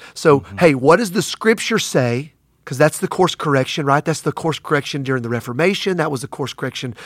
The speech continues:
Speaker 1: the multiple moments in church history. But not just what does the scripture say, what does church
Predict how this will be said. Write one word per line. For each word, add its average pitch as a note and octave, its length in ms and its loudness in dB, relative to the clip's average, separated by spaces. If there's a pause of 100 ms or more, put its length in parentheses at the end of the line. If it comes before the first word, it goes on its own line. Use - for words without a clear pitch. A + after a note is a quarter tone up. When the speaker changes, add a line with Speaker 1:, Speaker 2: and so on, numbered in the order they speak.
(140)
Speaker 1:
the - 160 -2
multiple D#3+ 380 2
moments C#3+ 320 2
in A#2+ 80 -6
church A2+ 260 -6
history. F#3 380 0 (280)
But - 160 -2
not F3+ 200 0
just F3+ 200 -6
what E3 100 0
does C3 100 -2
the B2+ 80 -6
scripture F3+ 400 -6
say, F#3+ 420 2 (240)
what D#3 240 4
does D#3+ 160 -2
church - 580 -2